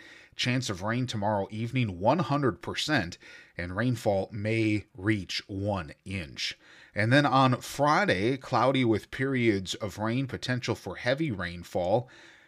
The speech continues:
High of forty-nine, winds from the east-northeast at fifteen to twenty-five miles per hour.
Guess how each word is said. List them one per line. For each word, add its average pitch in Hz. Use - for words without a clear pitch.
High 143
of 123
forty-nine, 107
winds 104
from 101
the 101
east-northeast 110
at -
fifteen 107
to 87
twenty-five 98
miles 92
per -
hour. 95